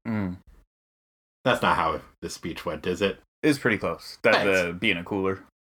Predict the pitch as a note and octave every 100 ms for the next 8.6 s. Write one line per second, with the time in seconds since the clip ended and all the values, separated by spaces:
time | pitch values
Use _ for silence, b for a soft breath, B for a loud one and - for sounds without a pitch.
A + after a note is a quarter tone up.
0 | _ - D3 - A2+ - - F#2 - -
1 | _ _ F#2+ E2 - _ A#2+ B2+ A#2+ C3
2 | D#3+ D3+ C3+ G2+ A#2 G#2 G2 G#2 - A2
3 | G#2+ - - A2+ D#2+ G2 F#2+ F2+ F2 F#2
4 | D#2+ - - - F#2+ E2 - F#2+ F2 F2+
5 | E2 F2+ F#2 F#2 - - - F2 - -
6 | G2 G2 G2+ G2+ G#2 G#2+ G#2 F2+ E2 F2+
7 | - D#2 E2+ D#2+ - F2+ D#2+ D#2 C#2+ D2
8 | D2+ - E2+ F2 -